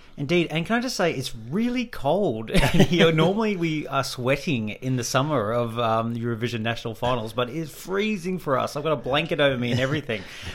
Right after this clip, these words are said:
Speaker 1: But, uh, we'll, we'll get through this. Uh, let's go through these, Michael, in, I think, running order, aren't we?
Speaker 2: We are on this occasion, so let's kick us off with our show opener, San Marino, uh, including featuring Flo Rida this morning. What did we think of that one?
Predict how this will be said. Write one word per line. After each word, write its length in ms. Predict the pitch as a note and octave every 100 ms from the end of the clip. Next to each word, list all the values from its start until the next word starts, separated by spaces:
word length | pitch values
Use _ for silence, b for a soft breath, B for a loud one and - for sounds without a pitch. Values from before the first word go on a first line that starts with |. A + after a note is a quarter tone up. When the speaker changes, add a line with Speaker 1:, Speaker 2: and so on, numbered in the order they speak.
| -
Speaker 1:
But, 260 | D3+ D3+
uh, 160 | D3+ C#3
we'll, 340 | C#3 C#3 C#3 C3+
we'll 200 | D3+ C#3
get 240 | D3+ D#3+
through 200 | - C#3+
this. 320 | C3+ E3+ - -
Uh, 420 | B2+ B2+ C3 A#2+ B B B B
let's 320 | D#3+ F#3+ -
go 260 | - E3+ D#3
through 340 | D#3 D3 C#3+
these, 280 | B2+ C3+ A#2
Michael, 440 | B2 A#2+ - A#2 -
in, 480 | B2 A#2 A#2 A2+ A#2+
I 100 | B2+
think, 260 | C#3 B2+ A2
running 260 | A2+ G#2
order, 260 | G2+ G2 G2+
aren't 200 | G2+ E2+
we? 200 | E2+ D#2 F2+
Speaker 2:
We 320 | G#2 A2 G2+ -
are 260 | B2+ F#3 D#3+
on 120 | F#2+
this 160 | G2 A2
occasion, 460 | - G#2 A2 G#3+
so 160 | G#3 C#3
let's 180 | B2 -
kick 180 | D3 A#2+
us 120 | A#2+
off 120 | G#2
with 120 | A2
our 100 | G#2
show 320 | F#2+ A#2+ G#2+
opener, 320 | F#2+ G2 B2 F3
San 580 | - - C3 A#2+ A2+
Marino, 720 | G#2+ G#2 F#2+ G2+ G#2 D3 A3 G#3 B B -
uh, 260 | A#2 B2 -
including 800 | B2 A#2 D#2 A#2 C#3 G3+ G#2+ G2
featuring 460 | - G#2+ A#2+ G2+
Flo 300 | G2 - G#2
Rida 580 | C3 A#2 G#2+ A#2+ F3 G2+
this 300 | G2+ G#2+ -
morning. 400 | A2 A2 A2+ E3+
What 80 | E3
did 100 | C#3
we 60 | A2
think 200 | G#2+ F#2+
of 80 | E2
that 120 | F2
one? 160 | D#2